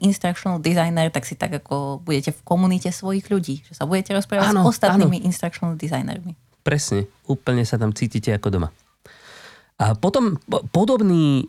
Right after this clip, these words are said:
Speaker 2: e, systém, aj keď už trošičku starší podcast, neviem, či ešte sem tam vychádza,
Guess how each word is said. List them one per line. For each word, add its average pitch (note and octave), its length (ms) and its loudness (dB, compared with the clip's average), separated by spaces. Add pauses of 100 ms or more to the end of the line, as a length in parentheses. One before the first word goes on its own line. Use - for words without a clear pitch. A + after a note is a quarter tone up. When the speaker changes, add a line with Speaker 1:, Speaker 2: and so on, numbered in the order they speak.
Speaker 2:
e, A#2+ 400 -2
systém, E3 400 0
aj D#3 160 2
keď C#3 160 2
už C3 160 0
trošičku - 400 -2
starší C#3 480 2
podcast, C#3+ 480 0
neviem, C3+ 160 2
či - 160 -4
ešte - 240 0
sem D3+ 320 2
tam C#3 240 2
vychádza, A2 680 2